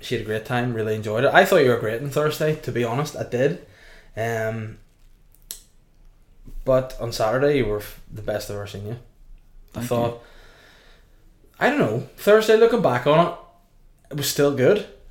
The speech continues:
Speaker 1: Still, but Saturday
Speaker 2: Oh, yeah.
Speaker 1: was, was, that's gotta be the best performance you've ever done anywhere on Saturday.
Speaker 2: I walked, I walked off on Thursday over the moon.
Speaker 1: Mm-hmm.
Speaker 2: I was delighted, and I was like, "If Saturday goes like that,
Speaker 1: Yeah.
Speaker 2: I'm gonna be chuffed." And then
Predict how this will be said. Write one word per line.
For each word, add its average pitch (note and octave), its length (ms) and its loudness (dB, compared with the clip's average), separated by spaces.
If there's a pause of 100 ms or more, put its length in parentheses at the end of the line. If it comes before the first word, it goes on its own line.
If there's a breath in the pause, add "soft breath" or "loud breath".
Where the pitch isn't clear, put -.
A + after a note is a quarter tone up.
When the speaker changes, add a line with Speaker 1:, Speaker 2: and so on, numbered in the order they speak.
Speaker 1:
Still, - 320 -6
but - 180 -4
Saturday F#3+ 440 6
Speaker 2:
Oh, E3+ 60 4
yeah. B2+ 60 2
Speaker 1:
was, - 260 -4 (100)
was, G#2+ 280 -4
that's C#3 300 2
gotta A#2+ 180 2
be G#2 120 -6
the G#2 100 -8
best G#2+ 280 -8
performance G#2 380 -10
you've G#2 120 -6
ever G#2+ 200 -6
done B2 200 0
anywhere B2 460 -4
on B2 100 -6
Saturday. C3 460 -2 (140)
Speaker 2:
I C3 140 4
walked, C3 540 4
I B2+ 100 4
walked C3+ 260 6
off A2 160 2
on A2 100 2
Thursday A2 760 0 (760)
over A2+ 200 0
the G#2+ 80 2
moon. G#2+ 340 2 (120)
Speaker 1:
Mm-hmm. A2+ 140 -10
Speaker 2:
I G#2+ 100 0
was G#2+ 100 0
delighted, G#2 500 -2
and B2 160 4
I G2+ 40 2
was G#2 100 -2
like, G#2 160 -6
"If - 160 -8
Saturday A2 500 0
goes G#2 240 -4
like G2+ 120 -6
that, G2 260 -4
Speaker 1:
Yeah. G#2+ 120 -6
Speaker 2:
I'm G#2 160 -4
gonna G2+ 140 -4
be G2+ 140 -6
chuffed." - 540 -10 (680 soft breath)
And A#2 140 2
then G#2 520 0